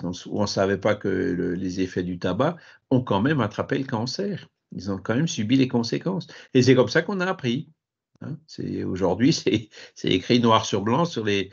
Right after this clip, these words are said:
euh, sur les paquets de cigarettes par ces quelques décennies d'observation des effets du tabac,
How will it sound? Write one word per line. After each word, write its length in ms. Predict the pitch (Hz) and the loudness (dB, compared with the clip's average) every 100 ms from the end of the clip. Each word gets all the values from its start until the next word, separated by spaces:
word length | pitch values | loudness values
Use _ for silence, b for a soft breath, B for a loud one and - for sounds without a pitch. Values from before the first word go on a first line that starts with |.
| B B B - | B B B -8
euh, 340 | 110 - 98 98 | -6 -4 -4 -4
sur 160 | - | -2
les 100 | 95 | 0
paquets 280 | 90 101 104 | 2 2 0
de 60 | - | 0
cigarettes 440 | 107 101 107 151 | 0 4 4 2
par 160 | 117 - | -2 -4
ces 140 | 92 | -6
quelques 260 | 104 90 92 | -4 -2 -2
décennies 560 | 95 90 98 101 139 | -2 -2 0 4 4
d'observation 840 | 127 98 - 101 92 95 - 120 135 | 4 0 2 2 2 0 0 0 0
des 240 | 107 92 | 0 -4
effets 240 | 95 - 98 | -4 -4 -6
du 140 | 131 | -4
tabac, 380 | 147 170 190 | -2 -2 -4